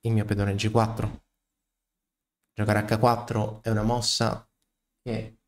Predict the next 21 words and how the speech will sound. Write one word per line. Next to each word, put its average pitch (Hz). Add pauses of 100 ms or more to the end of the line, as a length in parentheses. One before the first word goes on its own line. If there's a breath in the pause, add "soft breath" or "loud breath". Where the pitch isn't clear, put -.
(1040)
diciamo 104
che 107
preoccupa 110 (120)
un 113
po' 113 (1000)
il 110
mio 107
avversario. -
Questo -
alfiere 117
si 113
trova 110
sicuramente 120
benissimo 117
in 110
C -
quattro, 147
punta 123
il 113
re 117
avversario. 131